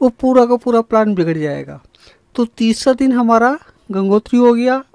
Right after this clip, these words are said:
अगर आप दो बजे भी गंगोत्री पहुंच गए, तो आपके पास बहुत टाइम होगा गंगोत्री माता के दर्शन करने में और वहाँ काफ़ी ज़्यादा टाइम बिताने में। आप चाहें तो वहाँ स्नान भी कर सकते हैं,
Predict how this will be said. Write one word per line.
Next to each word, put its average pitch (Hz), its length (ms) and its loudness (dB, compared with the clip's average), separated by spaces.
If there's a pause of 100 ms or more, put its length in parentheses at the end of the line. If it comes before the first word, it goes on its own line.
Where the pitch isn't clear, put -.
अगर 226 280 -2
आप 214 120 4
दो 190 280 0
बजे 233 220 0
भी 226 80 -2
गंगोत्री 220 440 -2
पहुंच 214 300 -6
गए, 226 80 -4
तो - 120 -6
आपके 175 360 -6
पास 208 300 -2 (100)
बहुत 202 360 0
टाइम 202 260 2
होगा 202 440 0
गंगोत्री 208 360 0
माता 202 240 0
के 208 120 -6
दर्शन 190 380 -2
करने 214 320 -2
में 226 140 -2
और 202 220 -2
वहाँ 196 340 -2 (100)
काफ़ी - 340 -4
ज़्यादा 202 200 -2
टाइम 202 280 -4
बिताने 196 360 -4
में। 208 140 -4
आप 185 200 -4
चाहें 196 300 -4
तो 202 160 -6
वहाँ 202 320 -2 (560)
स्नान 196 460 -2
भी 220 120 -2
कर 214 160 -4
सकते 214 320 -8
हैं, 214 280 -4